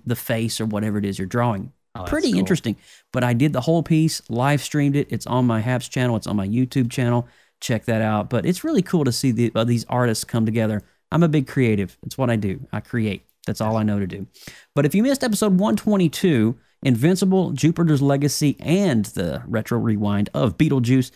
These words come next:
Speaker 1: you can also check out our official website at pop X cast dot com for more, many great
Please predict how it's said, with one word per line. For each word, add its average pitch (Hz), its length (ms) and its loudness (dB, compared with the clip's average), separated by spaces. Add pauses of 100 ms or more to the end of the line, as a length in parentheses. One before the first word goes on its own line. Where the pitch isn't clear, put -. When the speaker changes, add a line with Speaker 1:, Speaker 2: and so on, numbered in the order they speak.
(280)
Speaker 1:
you 113 100 2
can 104 140 -2
also 117 460 0
check 123 240 -4
out 104 80 -2
our 95 80 -4
official 127 300 -2
website 110 420 -2
at 92 80 -8
pop - 240 -6
X - 160 -6
cast 101 300 -4
dot 98 200 -6
com 123 300 0
for 113 120 -6
more, 143 520 2
many 139 500 2
great 143 460 -4